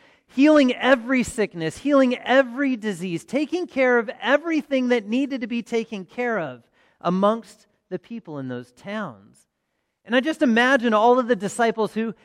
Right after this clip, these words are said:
had come along to follow Jesus, who had come along in this place of learning, to be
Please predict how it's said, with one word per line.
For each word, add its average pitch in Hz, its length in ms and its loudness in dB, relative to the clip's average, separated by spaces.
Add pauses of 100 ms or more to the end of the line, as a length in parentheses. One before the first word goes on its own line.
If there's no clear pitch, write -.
(120)
had 240 220 4
come 294 220 4
along 269 320 6
to 214 140 0
follow 240 400 2
Jesus, 180 440 -4
who 226 100 -2
had 220 140 -2
come 277 180 2
along 262 300 6
in 233 100 0
this 214 160 -2
place 254 340 -2
of 190 220 -6
learning, 185 640 -2
to 214 120 -8
be 233 280 -6